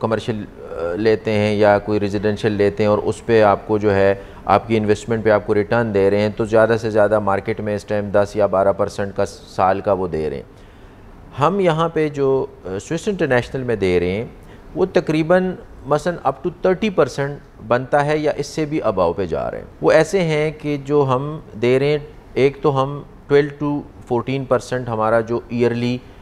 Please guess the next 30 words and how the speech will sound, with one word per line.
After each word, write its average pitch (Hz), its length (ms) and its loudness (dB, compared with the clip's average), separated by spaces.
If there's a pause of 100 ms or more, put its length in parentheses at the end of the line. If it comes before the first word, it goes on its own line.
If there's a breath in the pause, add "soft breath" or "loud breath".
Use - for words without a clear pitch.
(240 loud breath)
एक 117 180 0
तो 127 60 2
वो 107 160 2
benefits 117 460 0
उनको 123 240 -2
जा 101 220 4
रहे 95 120 -4
हैं, 107 300 -12
दूसरा 185 420 4
उसको 175 400 2
हम 151 320 0 (340)
capital 190 440 4
gain 113 340 0
दे 87 200 4
रहे 92 140 2
हैं 110 60 2
उनकी 131 320 -2
investment 143 500 -2
के 147 100 2
ऊपर। 101 480 0 (200)
अगर 127 240 2
किसी 135 320 -8
की 147 120 -6
investment 135 600 -4 (280)
करोड़ 127 320 6
है, 110 360 2 (440 loud breath)
हर 151 160 4
साल 127 380 4
उसका 127 320 -2
फ़ाइव 120 300 0